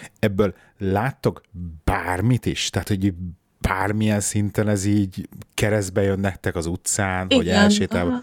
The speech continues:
Speaker 2: ennyi
Speaker 1: Bo-,
Speaker 2: körülbelül.
Speaker 1: igen?
Speaker 2: Aha.
Speaker 1: Ennyi, hogy
Speaker 2: De
Speaker 1: így
Speaker 2: mondjuk
Speaker 1: valaki
Speaker 2: ez is
Speaker 1: első-
Speaker 2: inkább, hát, a,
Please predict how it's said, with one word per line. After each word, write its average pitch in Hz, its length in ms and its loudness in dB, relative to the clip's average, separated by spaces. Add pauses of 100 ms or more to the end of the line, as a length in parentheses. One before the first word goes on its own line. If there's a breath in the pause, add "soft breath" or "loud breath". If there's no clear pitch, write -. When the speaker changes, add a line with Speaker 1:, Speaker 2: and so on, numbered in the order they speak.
(100)
Speaker 2:
ennyi 180 340 0
Speaker 1:
Bo-, 185 80 -10
Speaker 2:
körülbelül. 190 400 0
Speaker 1:
igen? 98 340 2 (220)
Speaker 2:
Aha. 196 240 -2
Speaker 1:
Ennyi, 120 260 4
hogy 127 100 4
Speaker 2:
De - 80 8
Speaker 1:
így 254 60 10
Speaker 2:
mondjuk 262 260 8
Speaker 1:
valaki 269 180 6
Speaker 2:
ez - 20 6
is 240 60 4
Speaker 1:
első- 220 140 2
Speaker 2:
inkább, 208 480 4
hát, 254 340 -2
a, 233 220 4